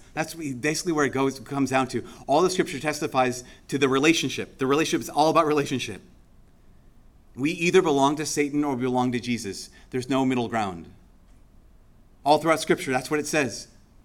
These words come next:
We either belong to Satan or we belong to Jesus. That is it. In Philippians chapter three, Saint Paul even says that today. It's the second reading today. He says, "I've been taken possession of by Jesus Christ.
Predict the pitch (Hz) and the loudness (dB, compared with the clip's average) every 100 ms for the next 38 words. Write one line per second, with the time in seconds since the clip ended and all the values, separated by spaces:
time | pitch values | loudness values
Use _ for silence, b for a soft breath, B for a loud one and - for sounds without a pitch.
0 | - - - - - - 139 151 156 139 | -20 -20 -20 -20 -20 -6 0 2 2 4
1 | 143 160 165 156 135 139 131 - - 135 | 4 2 -2 -4 -2 -2 -4 -10 -6 0
2 | 143 135 131 139 147 160 - 147 127 147 | 2 2 2 2 0 -4 -8 -8 -2 -2
3 | 107 90 - - b - _ - - - | -2 -8 -12 -18 b -20 _ -20 -14 -2
4 | 147 151 - 139 127 - - 143 - - | 2 2 0 -2 -2 -6 -6 -6 -6 -8
5 | 135 127 123 165 156 143 147 143 123 170 | -2 0 2 2 2 0 -2 -4 -2 0
6 | 135 120 - 147 151 151 135 123 165 185 | 0 -2 -4 -2 2 2 2 -2 -2 -2
7 | 120 - 170 160 - 123 151 147 190 151 | -4 0 2 2 0 -4 -2 0 0 -2
8 | 113 95 - B B B B - 151 - | -4 -6 -8 B B B B -14 -4 2
9 | 170 - B B - - - 160 185 180 | 2 0 B B -20 -14 0 2 4 2
10 | 180 185 190 180 156 190 - 196 170 175 | 2 2 2 0 0 0 2 0 2 2
11 | 151 165 160 - 156 123 - | 2 -2 -4 -2 -2 -2 -4